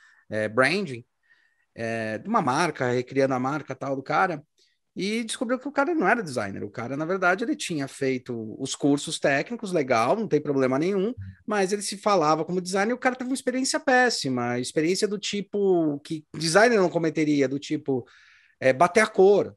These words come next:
"Eu sei que tem que ter um Pantone, então eu vou te passar a referência do Pantone." Então o cara não passava, imprimia em, em lugares diferentes, cores diferentes, porque o cara não passou a definição, passou da maneira errada, sabe? Passou, tipo,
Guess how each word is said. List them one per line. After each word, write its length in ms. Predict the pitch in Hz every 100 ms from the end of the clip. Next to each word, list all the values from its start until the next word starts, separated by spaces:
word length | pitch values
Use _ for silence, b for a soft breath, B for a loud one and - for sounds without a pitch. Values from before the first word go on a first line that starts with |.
| -
"Eu 80 | 123
sei 240 | - 214
que 120 | 214
tem 120 | 185 180
que 60 |
ter 60 | 196
um 60 | 196
Pantone, 500 | 202 196 214 196 147
então 160 | 165
eu 40 | 175
vou 100 | 220
te 120 | 226
passar 320 | 214 196 247
a 20 |
referência 280 | 214 160 151
do 100 | 147
Pantone." 560 | 147 135 143 127 117 113
Então 280 | 117 156 175
o 60 |
cara 200 | 190 196
não 80 | 208
passava, 840 | 220 - 185 208 190 127 127 123
imprimia 640 | 139 147 165 180 202 196 185 b b b
em, 280 | 151 151 156
em 20 |
lugares 400 | 165 156 170 175
diferentes, 840 | 160 160 170 160 170 190 - 202 -
cores 400 | - 190 226 190
diferentes, 400 | 180 185 180 190
porque 200 | 196 196
o 40 |
cara 160 | - 214
não 100 | 220
passou 400 | 233 220 - 220
a 40 | 202
definição, 840 | 170 180 170 - 170 190 165 110 _ _ _
passou 240 | 147 147 185
da 80 |
maneira 280 | 180 180 180
errada, 540 | 147 156 180 156 113 110
sabe? 500 | - 156 123 113 - b b b _
Passou, 320 | 123 - 170
tipo, 480 | 170 160 156 147 120